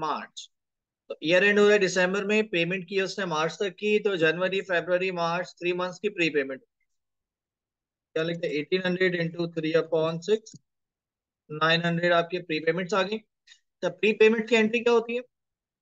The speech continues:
प्रीपेमेंट्स डेबिट,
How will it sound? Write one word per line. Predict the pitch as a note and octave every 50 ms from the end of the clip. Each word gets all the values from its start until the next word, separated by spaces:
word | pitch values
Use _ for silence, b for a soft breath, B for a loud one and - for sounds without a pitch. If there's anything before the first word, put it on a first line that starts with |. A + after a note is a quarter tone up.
| _ _ _ _ _ _ _ _ _ _ _ -
प्रीपेमेंट्स | F#3 F#3 G#3 G#3 G#3 G3+ G#3 G#3+ G#3+ - - - - - - - -
डेबिट, | D#3 D#3 D#3 E3 F3 F3+ F#3 G3+ G3+ G3 G3+ G3+ -